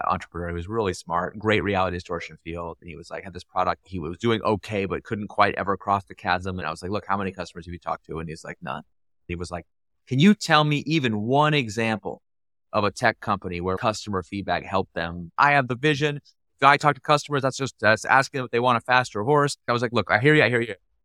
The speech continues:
All that's true, but here's what I want you to do. Will you just talk to three customers? Call three customers, ask them how they use your product and why, and then call me back.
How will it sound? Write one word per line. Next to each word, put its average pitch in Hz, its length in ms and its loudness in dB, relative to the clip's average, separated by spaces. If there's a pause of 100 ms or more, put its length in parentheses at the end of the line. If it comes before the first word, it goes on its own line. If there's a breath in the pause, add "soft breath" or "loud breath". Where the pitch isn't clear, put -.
(460)
All 151 180 8
that's 147 300 2
true, 76 240 -6
but - 100 -6
here's 135 180 2
what 131 100 4
I 123 40 6
want 113 240 0
you 87 80 -20
to - 80 -20
do. - 40 -20 (340)
Will 110 100 -4
you 113 60 0
just 131 160 -6
talk 127 180 0
to 117 100 -10 (240)
three 101 240 -4
customers? - 400 -16 (880)
Call 107 240 2
three 135 320 -4
customers, 123 560 -2
ask 123 240 4
them 139 100 -6
how 113 180 2
they 113 120 2
use 107 200 -2
your 101 120 -8
product 92 320 -4
and 71 120 -12
why, 67 380 -10 (380)
and 90 100 -6
then 95 80 -4
call 95 240 0
me 95 80 0
back. 76 300 -6